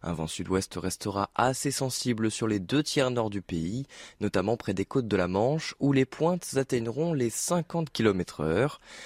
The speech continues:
Les températures dans la matinée sont encore relativement fraîches. Les minimales sont de onze degrés à Reims et à Puy-en-Velay. Il fait un peu plus chaud, en particulier près de la Méditerranée, jusqu'à vingt-quatre degrés à Nice et à Ajaccio.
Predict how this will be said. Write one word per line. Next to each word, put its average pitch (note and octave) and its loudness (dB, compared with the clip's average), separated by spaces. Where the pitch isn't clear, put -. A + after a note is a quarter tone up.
Les C3+ 4
températures A#2+ 2
dans A2+ 0
la G#2+ 2
matinée G#2 -2
sont - -10
encore G2 -2
relativement A#2 4
fraîches. A#2+ 0
Les B2 2
minimales A#2 2
sont - -4
de G#2 0
onze C#3+ 2
degrés C3 4
à A2+ 6
Reims A2+ -2
et G#2+ 4
à F#2+ 4
Puy-en-Velay. A2 2
Il F#2 -2
fait - -2
un C3+ 6
peu C#3+ 2
plus C3 -2
chaud, B2+ 2
en A2+ 2
particulier A2 0
près - -2
de G#2+ -2
la G#2 4
Méditerranée, A#2+ 0
jusqu'à F#2+ -2
vingt-quatre C#3 0
degrés G#2+ 4
à F2 2
Nice B2+ -2
et D3+ 4
à B2 6
Ajaccio. - -2